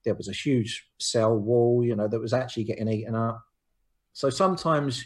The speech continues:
you'll, you'll be right and still not get enough of the money out of it, and that's fine. That's just how it is.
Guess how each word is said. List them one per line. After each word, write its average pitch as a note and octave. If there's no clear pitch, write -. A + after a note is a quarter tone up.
you'll, C#3+
you'll C#3+
be D#3
right C3
and A#2
still C#3+
not B2
get -
enough A2+
of B2
the A#2+
money B2+
out F2
of F#2+
it, F2+
and B2+
that's -
fine. C3
That's A2+
just B2
how G#2+
it G#2+
is. -